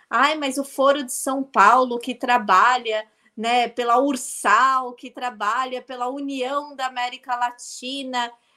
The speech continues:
e esses presidentes todos amigos e se defendendo porque pensam que isso é o melhor." Gente, os, o, o, o, o, a extrema-direita,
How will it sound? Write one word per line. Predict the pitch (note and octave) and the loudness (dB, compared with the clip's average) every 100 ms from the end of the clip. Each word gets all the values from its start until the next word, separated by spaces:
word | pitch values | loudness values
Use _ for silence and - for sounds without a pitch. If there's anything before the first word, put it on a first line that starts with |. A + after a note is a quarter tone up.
| - | -8
e | B3 | -2
esses | B3+ B3+ B3+ | -2 -2 -8
presidentes | - C4 C4 B3+ G#3+ A#3+ B3 B3 - | -2 0 0 -2 0 0 0 -4 -4
todos | - B3+ A#3+ A#3+ | 2 2 2 4
amigos | A3+ A3 A#3 C4 A#3 B3 A#3 | 4 4 -2 -2 -2 -2 -2
e | B3 | -4
se | - | -4
defendendo | A3+ B3 A#3+ B3 A#3 G#3+ A3 B3+ C4 B3+ B3 | 0 0 2 0 0 2 4 4 2 2 0
porque | A#3 - G3+ | -4 -6 -10
pensam | - A#3+ B3 C4+ B3+ - A#3+ | 0 6 6 6 0 0 -2
que | - B3+ B3 | -2 -2 -2
isso | - | 0
é | B3 | 2
o | A#3+ | 2
melhor." | A#3 A3 G#3+ A#3+ B3 _ _ _ _ | 4 4 8 8 6 _ _ _ _
Gente, | F#4+ A#4+ F#4+ C4+ | 2 2 2 0
os, | B3+ - | -2 -4
o, | B3+ | -4
o, | C4 B3+ B3 | -4 -4 -4
o, | B3 A#3+ A#3 A3+ | -2 0 2 2
o, | G#3+ | 2
a | G#3+ | 4
extrema-direita, | A3 - B3+ C4+ C#4 C4 G#3+ G#3 C4+ C#4 - G#3 - | 4 2 2 2 2 2 4 4 4 2 2 0 0